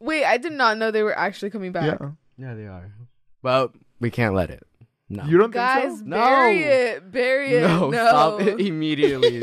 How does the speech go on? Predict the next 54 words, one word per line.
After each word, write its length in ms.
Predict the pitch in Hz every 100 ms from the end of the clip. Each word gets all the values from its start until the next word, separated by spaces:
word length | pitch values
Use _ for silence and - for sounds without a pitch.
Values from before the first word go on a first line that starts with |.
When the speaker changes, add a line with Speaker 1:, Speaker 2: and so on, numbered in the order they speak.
| 508
Speaker 1:
<laughs> 60 | 508
Speaker 3:
Stop. 340 | 139 113 107 - - 302 269 226
Speaker 1:
Watch 300 | 226 220 -
Tom 180 | 254 262
say 140 | 233
this 100 | 220
right 140 | 233 196
now. 220 | 156 160
Like, 180 | 175 180
a 60 |
month 260 | 180 160 170
from 160 | 180 170
now, 180 | 165
he 180 | 202 214
has, 280 | 202 190 190
like, 140 | 208 214
Speaker 2:
He's 80 |
like, 140 | 214 254
"Okay, 360 | 370 359 160
so 140 | - 156
I 80 | -
Speaker 1:
Superstars. 140 | -
Speaker 2:
got 120 | 151 139
Speaker 3:
No, 80 | 131
no, 40 | 185
Speaker 2:
some." 140 | -
Speaker 3:
no, 60 | -
Speaker 2:
Like, 140 | -
Speaker 3:
there's, 200 | 160 190
Speaker 2:
I, 40 |
Speaker 3:
like, 140 | 214 233
Speaker 2:
like, 140 | 226
looked 160 | 180 196
in 100 | 220
there, 80 | 254
kinda 200 | 349 415
cute. 520 | 302 403 403 170 240
<laughs> 0 |
Look. 300 | 392 254 147
Speaker 3:
No, 300 | 139 139 135
they're 200 | 139 156
hideous. 720 | 131 120 143 135 131 123 113
I 160 | 95 120
can't. 560 | 135 127 107 101 90 - _
Speaker 1:
I 140 | 101 151
Speaker 3:
I 40 |
Speaker 1:
just 20 | 180
Speaker 3:
don't 120 | 202
Speaker 1:
can't 20 |
Speaker 3:
know. 260 | 214 196 180
Speaker 1:
see 80 | 151
it 120 | 147
anymore. 500 | 160 160 165 165 175 - _ _ 123
Speaker 3:
Yeah. 400 | 120 110 104